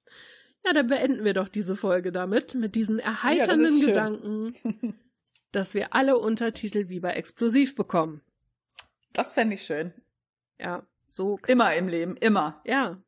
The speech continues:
Speaker 1: so kann ich mir jetzt in Zukunft immer meinen Tag schöner machen, indem ich mir Untertitel vorstelle.
Speaker 2: <laughs>
Speaker 1: Nee, wie heißen die? Bauchbinden heißen die ja, Bauchbinden.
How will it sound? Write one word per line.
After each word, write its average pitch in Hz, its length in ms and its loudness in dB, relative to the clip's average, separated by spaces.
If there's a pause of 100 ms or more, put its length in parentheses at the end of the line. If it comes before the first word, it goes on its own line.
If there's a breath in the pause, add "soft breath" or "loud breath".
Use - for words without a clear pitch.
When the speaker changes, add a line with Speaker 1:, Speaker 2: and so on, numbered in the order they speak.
Speaker 1:
so 226 200 -6
kann 262 220 0
ich 247 120 -4
mir 240 160 4
jetzt 233 180 -2
in 226 120 -2
Zukunft 220 440 -4
immer 220 220 0
meinen 196 220 -2
Tag 190 280 -4
schöner 175 360 -4
machen, 165 260 -10
indem 190 280 -4
ich - 100 -10
mir 208 100 -4
Untertitel 170 480 -6
vorstelle. 196 720 -2
Speaker 2:
<laughs> - 40 -18 (1080 loud breath)
Speaker 1:
Nee, 226 160 4
wie 247 120 2
heißen 262 240 0
die? 240 80 4
Bauchbinden 196 920 2
heißen 156 280 -10
die 160 140 -14
ja, 160 140 -12
Bauchbinden. 170 880 -10